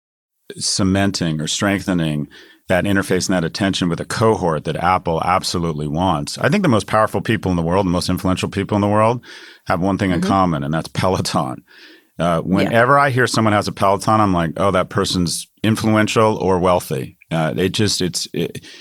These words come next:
Speaker 1: that is the, that is the cohort you want. Now, the valuation is pretty striking, but at this point, at two and a half trillion dollars in valuation, it would be about a two percent dilution for Apple. So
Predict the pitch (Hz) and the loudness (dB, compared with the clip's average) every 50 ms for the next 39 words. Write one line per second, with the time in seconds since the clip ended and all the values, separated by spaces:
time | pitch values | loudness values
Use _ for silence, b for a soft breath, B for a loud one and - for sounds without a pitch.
0 | B B B B - 82 107 113 113 135 135 127 110 - - 98 87 85 73 73 | B B B B -2 2 2 4 4 4 2 2 0 0 0 0 0 0 -2 -4
1 | 80 78 104 101 107 117 117 98 - 98 90 - - 104 95 95 90 101 98 98 | -2 2 2 4 4 2 0 -2 -2 -4 -4 -2 0 0 0 0 2 2 2 4
2 | 98 98 95 80 - - 85 85 78 80 85 87 92 101 110 117 117 - - 98 | 4 4 2 0 -4 -4 -4 -2 0 0 0 2 2 2 2 0 0 -2 -2 0
3 | 98 95 90 85 78 104 104 107 110 95 95 104 117 - - 92 82 - - - | 0 0 0 0 0 2 2 2 2 2 2 0 0 0 -2 -2 -4 -4 -4 -4
4 | 101 85 80 82 - - 90 80 80 80 - 82 76 71 76 78 80 71 - 110 | -4 -2 -2 -2 -2 -2 0 0 0 0 -2 -4 -4 -2 -2 -4 -2 -2 -2 -2
5 | 113 - - 85 82 78 73 71 - - - 95 87 87 87 82 - - 87 87 | -2 -2 -2 -2 0 0 -2 -2 -4 -4 -2 -2 0 0 -2 -2 -2 -2 -2 0
6 | 82 80 82 80 82 80 80 - 73 78 82 80 76 73 71 78 95 131 139 - | 0 0 0 0 0 0 -2 -2 -2 0 0 0 0 0 -2 -2 -2 -2 -2 -2
7 | - 71 69 69 73 69 80 80 73 76 69 73 - - - 104 87 - 87 80 | -4 -4 -4 -4 -4 -4 -4 -4 -4 -4 -4 -4 -4 -4 -4 -4 -4 -4 -6 -4
8 | - 87 82 78 - 71 73 85 110 165 175 - - 85 - 80 76 73 71 73 | -2 -2 -4 -4 -4 -6 -4 -4 -2 -2 -4 -2 -4 -4 -4 -4 -4 -2 -2 -4
9 | 71 - - 85 - - - 95 92 87 85 | -4 -6 -6 -8 -4 -2 0 2 2 2 0